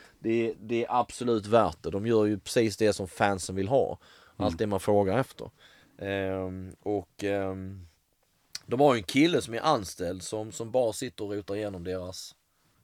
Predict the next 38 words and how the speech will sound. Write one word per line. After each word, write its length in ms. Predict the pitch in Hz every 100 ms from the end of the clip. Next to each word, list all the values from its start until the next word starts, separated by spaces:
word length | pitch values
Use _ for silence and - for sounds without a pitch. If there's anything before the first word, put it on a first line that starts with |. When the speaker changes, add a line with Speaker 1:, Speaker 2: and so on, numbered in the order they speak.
| -
Speaker 1:
grejer. 320 | 117 98 50 _ _ _ _ -
Och 140 | 104
som 160 | 107 104
reser 280 | 113 104 101
världen 360 | 110 101 98
över 280 | 110 98 90
i 40 |
samband 380 | 87 104 101 92
med 80 | 95
de 100 | 101
här 60 | 98
nu 20 | 90
boxarna 540 | 95 92 - 87 80
för 140 | - 87
att 80 |
samla 320 | - 90 92 92
in 240 | 87 82 _ - _
stories 600 | - - 107 95 90 85 92
och 80 |
foton 580 | - 95 - 92 87 85
och 400 | 85 85 85 87
grejer 320 | 95 92 95 82
från 160 | 87
fans. 480 | - - 69 - - _ -
Speaker 2:
Okej. 440 | 92 - 90 80 - _
Speaker 1:
Fan, 160 | - 110
vilket 180 | 107 127
jävla 260 | 127 -
killerjobb, 640 | - - 139 65 73 62 57
alltså. 280 | - - - - - - -
Det 60 | 120
är 40 |
ju 120 | 131 123
sånt 220 | 139 87
man 80 | 92
ska 240 | - -
ju. 60 | 90 - _ - - - _ - _ _
Underbart. 520 | 113 160 143 - -